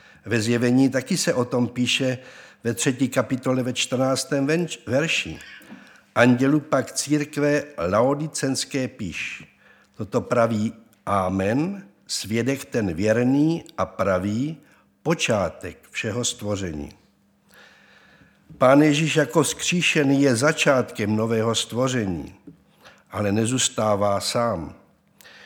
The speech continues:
Všichni věřící té doby milosti jsou prvním ovocem toho nového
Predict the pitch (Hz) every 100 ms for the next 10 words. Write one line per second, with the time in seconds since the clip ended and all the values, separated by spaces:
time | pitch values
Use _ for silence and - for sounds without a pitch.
0 | - - 147 165 160 151 165 175 156 -
1 | 131 120 117 123 110 120 117 113 120 120
2 | - - 127 139 180 - - - - -
3 | - - 120 120 117 156 175 190 185 -
4 | 127 131 127 151 139 127 117 101 101 113
5 | 120 123 117 120 120 -